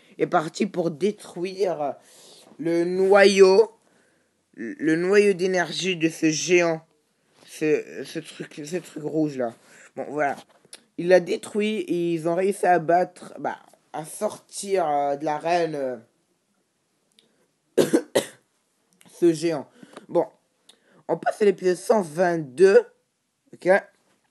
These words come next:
Voilà, l'épisode cent vingt-deux, mon gars. Allez, allez, allez, hop là. Cent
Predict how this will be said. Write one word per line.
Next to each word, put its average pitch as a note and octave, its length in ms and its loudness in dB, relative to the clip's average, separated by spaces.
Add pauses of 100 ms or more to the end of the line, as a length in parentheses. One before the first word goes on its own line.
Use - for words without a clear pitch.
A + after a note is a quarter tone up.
(2500)
Voilà, D#3+ 460 2
l'épisode D3+ 460 -2
cent A#3 380 4
vingt-deux, G#3+ 500 6
mon F#3+ 120 -2
gars. C#3+ 180 -6 (320)
Allez, D3+ 460 2
allez, C#3 280 0
allez, E3+ 280 0 (160)
hop F#3+ 300 -2
là. C#3+ 380 -2 (1080)
Cent - 260 -10